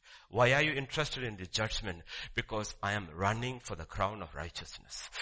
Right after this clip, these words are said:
It's absolutely different for the man who ran because of Jesus and the man who got out because of trouble. And that's what God is asking about.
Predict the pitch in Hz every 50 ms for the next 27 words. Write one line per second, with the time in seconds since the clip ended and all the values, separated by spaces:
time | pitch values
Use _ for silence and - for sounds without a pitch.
0 | - - - 190 - - - 214 220 - - - - - - 330 320 311 320 -
1 | 269 302 - - 294 277 - - 220 208 170 160 - - 165 151 139 123 113 120
2 | 139 175 208 226 247 254 233 - - - - - - 151 139 123 139 156 180 202
3 | 214 220 202 151 160 - - 160 156 - 160 - - - 127 151 160 - - 170
4 | - - - - 127 110 107 110 117 127 131 120 113 104 - 107 110 - 131 131
5 | 107 90 87 - 98 92 - 87 80 - - 92 76 64 53 - _ _ _ _
6 | _ _ _ _ _ _ _ _ _ _ _ _ _ _ _ _ _ _ _ _
7 | _ _ _ _ _ _ _ _ - - _ - _ _ _ _ _ _ _ _
8 | _ _ _ _ _ _ _ _ _ _ _ _ _ _ _ _ _ _ _ _
9 | _ _ _ _ _ _ _ _ _ _ _ _ _ _ _ _ - 147 - -
10 | - - 330 311 294 - 262 269 269 269 - - - 226 240 - - 262 254 233
11 | 233 - - - - - -